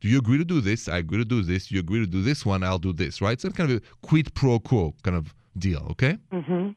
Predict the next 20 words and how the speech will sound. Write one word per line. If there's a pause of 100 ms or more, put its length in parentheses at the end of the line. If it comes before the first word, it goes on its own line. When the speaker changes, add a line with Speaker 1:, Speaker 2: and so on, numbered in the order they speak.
Speaker 1:
And
then
it's
not
your
deal,
it's
not
your
demand,
it's
you
guys' (280)
compromise,
it's
you
guys'
deal. (520)
And
then